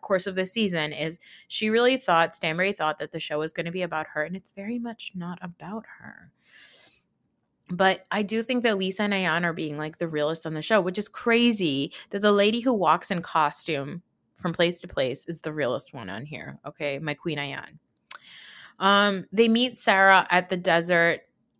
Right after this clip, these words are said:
on a camel, and Brooks is already hammered. She's hammered and she's doing the most. They sit and talk, and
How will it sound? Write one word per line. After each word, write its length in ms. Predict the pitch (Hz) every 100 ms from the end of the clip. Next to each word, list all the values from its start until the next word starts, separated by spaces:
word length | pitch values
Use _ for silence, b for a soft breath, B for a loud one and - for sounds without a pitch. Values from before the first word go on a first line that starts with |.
| -
on 140 | 170
a 40 |
camel, 640 | 170 - 165 160 151 151 -
and 320 | 165 165 160 156
Brooks 260 | 196 208
is 140 | 208 175
already 240 | 151 156
hammered. 480 | 156 135 131 127 139
She's 220 | - 170
hammered 340 | 185 180 180
and 160 | 175 165
she's 160 | 160 160
doing 220 | 143 135
the 80 | 139
most. 640 | 185 185 180 175 - - b b b b
They 120 | 190
sit 200 | 185 190
and 140 | 175 170
talk, 500 | - 208 196 196 - -
and 380 | 175 160 156 160